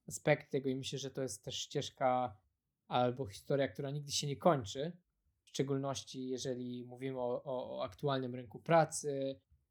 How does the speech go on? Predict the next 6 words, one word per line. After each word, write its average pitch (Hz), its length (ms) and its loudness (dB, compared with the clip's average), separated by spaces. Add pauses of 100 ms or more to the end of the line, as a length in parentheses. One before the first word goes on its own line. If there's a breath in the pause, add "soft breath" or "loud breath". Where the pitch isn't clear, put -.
e, 127 380 4
i 131 60 2
o 120 80 -2
tym, 120 400 -10 (200)
e, 127 200 -4
rozwoju, 131 800 2